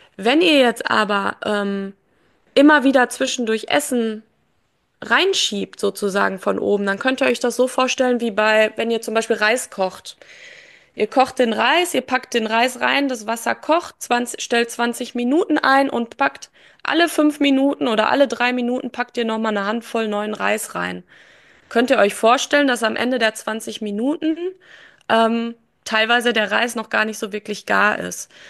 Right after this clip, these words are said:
Und, ähm, genau so ist das im Darm im Prinzip auch. Wenn ich ständig halt, ähm, in unregelmäßigen Abständen immer wieder Essen, ähm, nachschiebe, dann kommt der Darm gar nicht so richtig zur Ruhe.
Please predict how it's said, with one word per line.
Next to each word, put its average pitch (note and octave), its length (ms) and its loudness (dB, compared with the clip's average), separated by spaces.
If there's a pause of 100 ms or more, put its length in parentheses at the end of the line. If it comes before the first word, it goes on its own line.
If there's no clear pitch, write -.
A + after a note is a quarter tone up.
(200)
Und, G3+ 420 -2
ähm, G3+ 280 0
genau G#3+ 400 0
so A3+ 280 0
ist - 180 -4
das A3 140 -8
im G#3 160 -6
Darm G#3 260 0
im G3+ 120 -4
Prinzip G3+ 440 -8
auch. B3+ 220 0
Wenn G#3 120 -4
ich G3+ 100 -6
ständig B3+ 460 -4
halt, A3+ 320 0 (720)
ähm, G#3+ 440 2
in G#3 140 -2
unregelmäßigen A3+ 840 0
Abständen G#3 920 -2
immer A3 280 0
wieder G#3 280 0
Essen, G#3 500 -4 (580)
ähm, F#3+ 220 -2
nachschiebe, A3+ 720 0
dann G3+ 180 0
kommt A3+ 220 -4
der G3+ 100 0
Darm G3+ 300 0
gar G3+ 140 2
nicht G3+ 140 -6
so G#3 100 -8
richtig G3 400 -10
zur G3 200 -8
Ruhe. F#3 340 -8